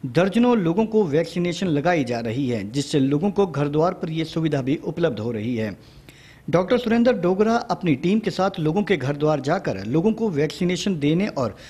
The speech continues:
कुशल मंगल जानने से भी पीछे नहीं हट रहे हैं।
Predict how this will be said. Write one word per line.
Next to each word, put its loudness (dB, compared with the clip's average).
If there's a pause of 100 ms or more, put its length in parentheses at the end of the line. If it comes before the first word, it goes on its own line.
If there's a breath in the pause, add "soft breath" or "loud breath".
(280 loud breath)
कुशल 2
मंगल 2 (120)
जानने 2
से -2
भी 0
पीछे -4
नहीं 0
हट -4
रहे 0
हैं। -4